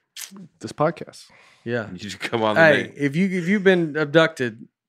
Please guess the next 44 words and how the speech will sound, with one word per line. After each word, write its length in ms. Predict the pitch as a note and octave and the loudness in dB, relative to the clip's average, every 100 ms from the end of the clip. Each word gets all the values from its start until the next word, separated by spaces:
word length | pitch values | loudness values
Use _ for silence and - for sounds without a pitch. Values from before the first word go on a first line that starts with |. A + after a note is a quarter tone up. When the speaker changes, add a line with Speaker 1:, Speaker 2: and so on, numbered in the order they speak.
| _ _ _ _ _ _ - _ | _ _ _ _ _ _ -20 _
Speaker 2:
email 320 | E3+ F3+ F3 | 2 6 6
Nate 240 | D3+ D#3+ F3 | 6 6 6
Land 240 | E3 E3 | 4 2
at 80 | C#3+ | 2
nate 180 | D3 D3+ | 2 4
burgett 240 | D3 D3 D3+ D#3 | 2 4 4 6
dot 180 | D#3 | 4
com. 340 | - D3 C#3+ D3 | 6 6 6 4
Speaker 1:
<laughs> 60 | G#3+ - - - | 2 0 -8 2
Speaker 2:
We'll 200 | F3 F#3 | 4 6
let 240 | E3+ D#3 | 4 2
you 60 | D3+ | 0
go 160 | C3 | 2
public. 400 | B2 C3 A2+ G#2 - - F3+ D#3+ F3 | 4 2 2 -4 -6 4 6 6 2
Speaker 1:
<laughs> 380 | D3 E3+ - | 0 -2 -8
Speaker 2:
We'll 200 | - C#3+ | 0 0
take 280 | D#3+ E3+ D3 | 4 2 2
you 80 | C#3+ | -2
public. 420 | A#2+ B2 A#2 - - _ _ _ _ _ | 0 0 -2 -8 -18 _ _ _ _ _
Speaker 3:
Yeah. 100 | - | 0
Speaker 2:
Uh, 580 | C3 B2 A#2 A2+ A2 G#2+ - _ _ _ | 2 4 2 0 -2 -6 -10 _ _ _
yeah, 160 | D3+ E3 | 4 4
I 40 | |
think 180 | D3+ D3+ | 4 2
you 80 | D3+ | 4
have 100 | C#3+ | 2
to 80 | D3 | 2
go. 360 | C#3 C#3+ C#3+ A#2 | 2 4 4 2
Yeah, 180 | D3+ | 2
I 20 | E3+ | 2
don't 140 | E3 | 4
know. 160 | D#3 A2+ | 2 2
I 80 | |
don't 140 | A#2+ C3+ | 0 2
know 100 | C3 | 0
if 120 | A#2+ | 0
you 320 | A#2+ A#2 G#2+ - _ _ _ _ _ _ A#2+ A2+ _ _ _ - | -4 -6 -8 -16 _ _ _ _ _ _ -20 -20 _ _ _ -10
Speaker 3:
It's 180 | B2 - | -8 2
not 240 | E3+ F#3 | 4 6
easy. 420 | F3 E3+ G2 D#2+ - | 4 0 -4 -10 -2
I 100 | A#2+ | 0
think, 220 | B2+ D#3+ | 2 2
like, 200 | D#3 C#3 | 2 0
people 680 | - D3+ C3+ A#2+ A#2+ A2+ - | -2 -6 -2 0 0 -4 -8